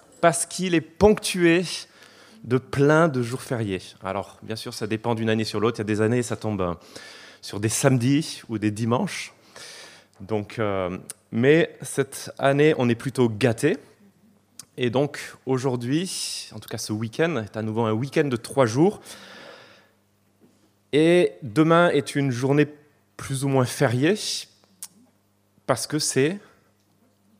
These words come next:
Pentecôte, le week-end de Pentecôte. Alors, si je dis Pentecôte,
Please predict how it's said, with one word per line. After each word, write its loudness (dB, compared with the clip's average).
Pentecôte, -4
le -6
week-end -2
de -2
Pentecôte. -6
Alors, 2
si -2
je 6
dis 4
Pentecôte, 6